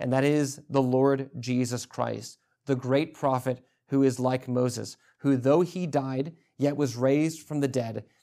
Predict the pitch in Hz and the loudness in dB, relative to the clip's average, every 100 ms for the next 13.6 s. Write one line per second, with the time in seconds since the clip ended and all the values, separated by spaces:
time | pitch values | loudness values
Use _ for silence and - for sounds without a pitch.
0 | _ 143 135 143 156 165 - 151 147 139 | _ 0 2 4 2 0 -6 -6 -4 -4
1 | 135 - 143 147 170 175 175 123 143 135 | -6 -2 2 4 4 2 -2 -2 -2 0
2 | 123 107 - - _ _ _ 139 127 135 | 0 -4 -14 -16 _ _ _ 0 2 -2
3 | - 147 156 165 147 135 135 131 107 131 | -2 -2 0 -2 -4 -4 -4 -4 -8 -6
4 | 131 127 117 117 120 104 107 - _ _ | -4 -2 -4 -4 -4 -6 -12 -18 _ _
5 | _ _ _ _ 139 135 147 143 143 143 | _ _ _ _ -2 0 2 2 0 -10
6 | 123 147 175 165 165 165 120 107 113 131 | 2 4 4 0 -4 -4 -4 -6 -4 -2
7 | 123 117 127 135 131 - 143 151 139 127 | -2 -2 0 0 0 -2 2 2 2 0
8 | 117 - - _ _ - 139 127 - 123 | -2 -6 -16 _ _ -8 -4 -4 -6 -10
9 | 120 107 - _ _ 143 151 165 156 147 | -10 -12 -14 _ _ 2 2 2 2 0
10 | 151 151 165 151 131 147 156 151 - - | 2 4 4 4 0 -2 -2 -6 -10 -4
11 | 139 139 - 139 127 127 117 107 123 117 | -4 -4 -4 -2 -2 -2 -6 -4 -4 -2
12 | 117 110 _ _ 135 135 131 131 127 131 | -4 -10 _ _ -2 -2 2 0 0 -4
13 | 123 123 - 117 110 | -2 -2 -6 -8 -10